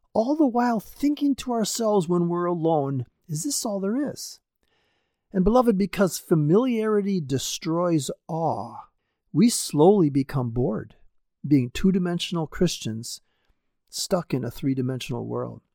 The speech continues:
I think it's time we awaken from our two-dimensional coma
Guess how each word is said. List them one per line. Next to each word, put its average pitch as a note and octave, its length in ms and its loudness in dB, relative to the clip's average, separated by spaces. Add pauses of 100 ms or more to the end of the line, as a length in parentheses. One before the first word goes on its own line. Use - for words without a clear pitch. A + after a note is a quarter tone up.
(300)
I F#3+ 80 2
think F4 200 4
it's A#3 140 -2
time G#3 240 2
we F#3 260 4
awaken D3+ 520 6
from C#3 240 -6
our C3 80 -4
two-dimensional C#3+ 640 0
coma D#3 440 -2